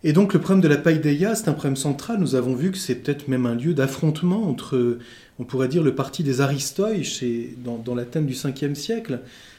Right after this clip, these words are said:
qui est plutôt pour une éducation, euh, on pourrait dire, traditionnelle,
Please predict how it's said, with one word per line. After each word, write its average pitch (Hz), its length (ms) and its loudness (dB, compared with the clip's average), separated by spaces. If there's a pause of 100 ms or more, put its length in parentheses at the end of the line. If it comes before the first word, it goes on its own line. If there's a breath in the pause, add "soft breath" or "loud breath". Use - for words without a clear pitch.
(140 loud breath)
qui - 120 -6
est - 20 -4
plutôt 156 300 -2
pour 135 180 0
une 131 80 2
éducation, 131 720 -2
euh, 113 260 -4
on 123 60 -12
pourrait 117 240 -6
dire, 127 160 -8
traditionnelle, 151 920 -2